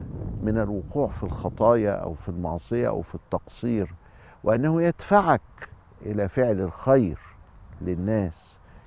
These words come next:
فإذا جمعت بينهما فهو أخير وأحسن. فإذا هو ليست اكتفاء بمعنى أن ذكر اللسان يكفي عن القلب أو القلب يكفي عن اللسان، أو لا،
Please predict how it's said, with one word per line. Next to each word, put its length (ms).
فإذا 400
جمعت 480
بينهما 680
فهو 440
أخير 400
وأحسن. 640
فإذا 800
هو 240
ليست 420
اكتفاء 720
بمعنى 500
أن 160
ذكر 340
اللسان 460
يكفي 340
عن 140
القلب 400
أو 200
القلب 380
يكفي 280
عن 120
اللسان، 600
أو 320
لا، 200